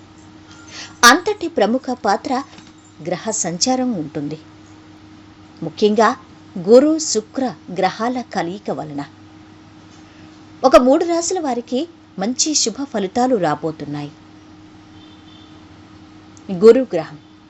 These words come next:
గురుగ్రహం గ్రహాలన్నింటిలోకి చాలా ముఖ్యమైన గ్రహం, మంచి గ్రహం. గురుగ్రహం యొక్క ఆశీస్సులు ఉంటే కనుక వారి జీవితం మారబోతుంది. వారి జీవితంలో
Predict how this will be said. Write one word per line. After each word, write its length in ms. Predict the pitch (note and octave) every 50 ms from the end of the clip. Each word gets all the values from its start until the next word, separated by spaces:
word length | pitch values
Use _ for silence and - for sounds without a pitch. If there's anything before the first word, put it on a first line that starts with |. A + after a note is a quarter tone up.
| - - - - - - - - - F#3+
గురుగ్రహం 560 | F3 - G#4 G#4+ A4 - G4 E4 C4 C#4+ D4+ - - - - G3+
గ్రహాలన్నింటిలోకి 1200 | G#3+ G#3+ G#3+ - - C4 C4 A3+ F#3+ F3+ A3+ B3+ D4+ D4 - C#4 B3 A#3 G#3 - - A3 A#3 B3+ - - - - - -
చాలా 280 | F#3+ F3+ A3 A#3 A#3 F#3+ - - - -
ముఖ్యమైన 480 | F3+ E3+ - A#3+ A3 A#3 C#4 D#4 D#4 C#4
గ్రహం, 440 | G#3 - - D3+ D3 C#3+ - F3+ F3 - - - - - -
మంచి 480 | - F3+ F#3 A3 D#4 E4 - - D4+ G#3 -
గ్రహం. 260 | D#3+ D3+ D3 D3 C#3+ - - - - - - - - - - - - - - - - - - - - - - A3+
గురుగ్రహం 580 | G#3+ C#4 D4 E4+ G4+ - G4+ F4+ E4 E4+ E4+ D4
యొక్క 200 | C4+ - - C4+ - - -
ఆశీస్సులు 540 | E3+ G3+ G#3+ - C4+ B3+ - - A#3+ A3+ G#3
ఉంటే 380 | D#3+ D3+ E3 F3+ - B3+ B3
కనుక 340 | A3+ - F3 D#3 E3 - - F3+ F3+ A3 - - - - -
వారి 180 | F3+ F3+ F3+ E3
జీవితం 600 | D3+ - - E3 E3+ G3+ G#3+ - G#3 F#3+ F#3 G3+ - - -
మారబోతుంది. 840 | - D#3+ F3 E3+ D#3 F3+ G3+ F#3+ - D#3 D3 - D3 C#3 C#3+ D3+ D#3 - - - - - - - - - - - - - - -
వారి 180 | B3 B3 C4 C#4+
జీవితంలో 680 | A3+ - A3+ C#4+ F4 - - F#4+ F4 F4 E4+ D4 D#4